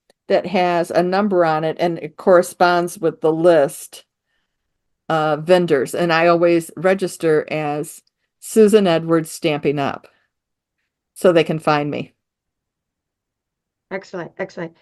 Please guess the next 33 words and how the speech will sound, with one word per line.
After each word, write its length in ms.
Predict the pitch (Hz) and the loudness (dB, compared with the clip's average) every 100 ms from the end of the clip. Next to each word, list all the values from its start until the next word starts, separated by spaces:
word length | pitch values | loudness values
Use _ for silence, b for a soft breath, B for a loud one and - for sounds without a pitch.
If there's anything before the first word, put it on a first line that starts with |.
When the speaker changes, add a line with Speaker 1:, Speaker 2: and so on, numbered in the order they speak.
| _ _ - | _ _ -2
Speaker 2:
Now, 300 | 262 269 262 _ _ | 0 0 -4 _ _
one 240 | 214 302 | 0 2
of 120 | 330 | 0
the 320 | 311 294 392 - _ _ _ _ _ _ | 0 -8 -8 -12 _ _ _ _ _ _
things 240 | 254 254 233 | 2 2 2
that 120 | 220 | 2
I 100 | 214 | 2
like 160 | 214 214 | 2 -2
to 60 | |
talk 160 | 196 214 | -4 -2
about 160 | 214 208 | 0 -2
on 60 | |
this 140 | 185 - | -4 -6
channel 240 | 214 208 | -6 -6
is 80 | 165 | -2
multiple 420 | 202 220 214 247 | 0 0 2 0
streams 400 | 240 233 226 226 | 2 -2 -2 -4
of 140 | 220 | -8
crafty 320 | - 196 196 214 | -2 -4 -4 -6
income. 520 | 226 214 185 165 165 b | -6 -2 -2 -2 -6 b
So 140 | - 226 | 0 0
it's 160 | 220 | 2
not 180 | 254 311 | 0 2
just 200 | 349 - | 0 0
craft 260 | 320 302 - | 0 0 2
fairs 520 | 214 185 180 185 _ _ _ _ _ _ _ _ | 2 2 -2 -4 _ _ _ _ _ _ _ _
that 140 | 208 226 | -6 -2
you 100 | 220 | 0
do. 380 | 196 175 202 214 _ - | 2 2 0 -4 _ -14
You 240 | 214 233 | -4 -2
also 260 | 240 262 311 | -2 -2 -10
sell 420 | - 254 226 247 | -4 -2 0 -2
crafts, 540 | 247 196 190 208 _ | -2 -2 -2 -4 _